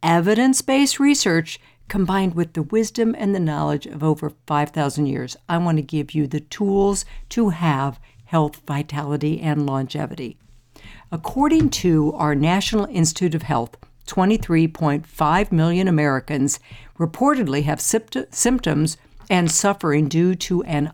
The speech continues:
autoimmune disease. But some think that number is actually closer to fifty million, many going undiagnosed, people just not feeling right,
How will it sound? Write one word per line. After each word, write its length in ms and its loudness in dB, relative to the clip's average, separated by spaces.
autoimmune 920 0
disease. 580 -4
But 160 -6
some 380 2
think 420 0
that 220 -2
number 280 -2
is 140 0
actually 360 -4
closer 440 -6
to 240 -6
fifty 480 -6
million, 1120 -2
many 320 4
going 480 2
undiagnosed, 840 0
people 200 0
just 200 0
not 260 0
feeling 260 2
right, 320 0